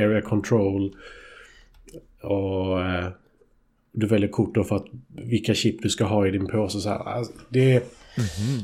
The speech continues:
Speaker 1: och så utspelar sig då i den här rondellfasen eller i area control och push your luck-fasen.
Speaker 2: Ja, ja.
Speaker 1: Och det,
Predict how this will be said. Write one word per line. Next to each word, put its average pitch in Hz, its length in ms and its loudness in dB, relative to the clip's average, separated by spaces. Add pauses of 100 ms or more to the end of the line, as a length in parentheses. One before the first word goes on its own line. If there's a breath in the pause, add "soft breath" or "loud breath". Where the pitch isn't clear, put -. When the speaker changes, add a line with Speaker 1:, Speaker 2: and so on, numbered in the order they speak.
Speaker 1:
och - 100 -6
så 135 100 2
utspelar 123 440 2
sig 113 180 2
då 104 200 4
i 107 80 2
den 104 140 0
här 104 120 4
rondellfasen 104 840 4
eller 98 320 0
i - 160 -4
area 101 220 2
control 95 600 0
och - 260 -6
push 101 200 0
your 98 120 0
luck-fasen. 92 500 -4 (800 soft breath)
Speaker 2:
Ja, 98 240 0 (180)
ja. 101 240 -4 (320)
Speaker 1:
Och 110 140 -2
det, 113 280 2